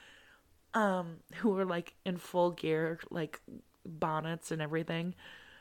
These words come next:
Um, they used to rent out the top floor, but because people just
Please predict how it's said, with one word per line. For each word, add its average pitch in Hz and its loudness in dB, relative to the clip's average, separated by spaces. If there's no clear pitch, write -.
Um, 180 4
they 208 6
used 214 2
to 226 0
rent 208 2
out 190 0
the 185 -6
top 214 6
floor, 170 2
but 180 -2
because 180 2
people 175 0
just - -6